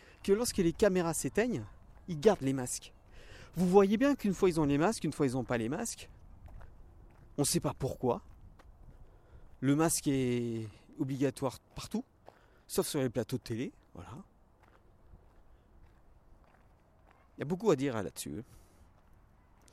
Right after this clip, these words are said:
Répondez dans les commentaires si vous avez des, euh,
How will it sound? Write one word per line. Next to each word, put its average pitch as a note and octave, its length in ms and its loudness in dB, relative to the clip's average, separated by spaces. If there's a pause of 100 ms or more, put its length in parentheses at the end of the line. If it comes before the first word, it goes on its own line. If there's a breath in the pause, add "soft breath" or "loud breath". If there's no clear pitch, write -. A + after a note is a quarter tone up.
(380 loud breath)
Répondez D3+ 360 4
dans C#3 80 2
les C3 100 2
commentaires B2 420 0
si - 120 -6
vous A2 340 -4
avez A2 220 -2
des, F2+ 220 -4
euh, C#2 120 -6